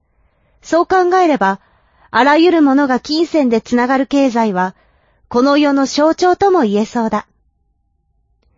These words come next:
多くの課題に、融通無下に対応できるだろうか。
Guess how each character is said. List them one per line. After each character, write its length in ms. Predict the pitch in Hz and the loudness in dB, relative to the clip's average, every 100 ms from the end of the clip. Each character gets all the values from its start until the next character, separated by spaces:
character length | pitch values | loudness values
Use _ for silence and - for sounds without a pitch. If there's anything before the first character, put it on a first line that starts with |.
| _ _ _ _ | _ _ _ _
多 240 | - 302 320 | 0 2 2
く 160 | - | 0
の 140 | 240 220 | -2 -2
課 160 | 214 | -2
題 200 | 214 226 | 0 0
に、 280 | 226 220 226 _ _ _ _ - | 0 0 -2 _ _ _ _ -6
融 240 | 214 294 311 | 0 2 2
通 280 | 262 320 302 | 2 4 4
無 160 | 320 | 4
下 120 | 330 | 2
に 200 | 311 254 | 2 2
対 320 | 220 254 302 330 | 0 0 2 2
応 100 | 320 | 2
で 140 | 277 | -2
き 120 | - | 0
る 120 | 339 | 0
だ 100 | 330 | 2
ろ 120 | 269 240 | 0 -2
う 40 | |
か。 260 | - 190 | -6 -10